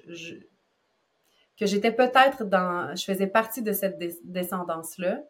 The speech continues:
c'est là où tout s'est, tout s'est mis en place pour m'amener au pèlerinage.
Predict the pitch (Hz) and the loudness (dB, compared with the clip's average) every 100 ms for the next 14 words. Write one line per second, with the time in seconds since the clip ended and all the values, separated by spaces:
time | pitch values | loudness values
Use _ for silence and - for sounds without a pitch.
0 | _ _ _ _ _ _ - - 226 247 | _ _ _ _ _ _ -12 -2 6 8
1 | 302 - 269 - 233 - - 294 277 220 | 8 4 -6 -4 -4 -4 -8 -8 -2 0
2 | 220 196 226 220 220 - 190 175 180 185 | 2 2 4 4 4 0 -2 -2 -2 -4
3 | 180 151 170 165 151 - - | -4 -8 -8 -10 -10 -12 -16